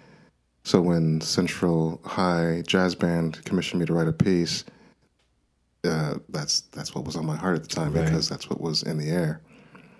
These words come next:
Speaker 1: I remember I was in, I was in Vienna on my first summer holiday,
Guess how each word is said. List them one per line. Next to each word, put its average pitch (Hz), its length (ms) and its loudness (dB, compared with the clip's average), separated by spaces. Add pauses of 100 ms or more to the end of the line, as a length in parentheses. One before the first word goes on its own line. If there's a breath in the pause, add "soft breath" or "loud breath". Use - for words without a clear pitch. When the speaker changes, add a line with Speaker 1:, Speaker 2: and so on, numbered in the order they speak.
(800 loud breath)
Speaker 1:
I 90 100 4
remember 85 460 4
I 82 40 4
was 80 400 0
in, 82 720 2 (1800)
I 90 60 -6
was 90 140 0
in 92 120 2
Vienna 92 500 2 (880)
on 87 500 -2
my 85 160 -4
first - 340 -2
summer 104 320 0
holiday, 98 540 0